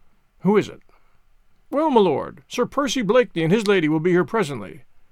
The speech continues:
But they ain't a-going to stay." "Lord Blakeney?" queried Lord Antony, in some astonishment.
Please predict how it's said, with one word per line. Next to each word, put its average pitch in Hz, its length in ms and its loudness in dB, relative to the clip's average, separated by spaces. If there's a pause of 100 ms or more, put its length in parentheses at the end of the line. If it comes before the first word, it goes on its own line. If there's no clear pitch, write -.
(240)
But 120 140 -12
they 185 140 0
ain't 294 100 -2
a-going 254 300 0
to 180 60 0
stay." 180 560 -2 (1300)
"Lord 131 260 0
Blakeney?" 208 580 -4 (800)
queried 175 360 0
Lord 156 180 2
Antony, 147 460 -8 (140)
in 143 80 -8
some 185 180 0
astonishment. 147 720 -6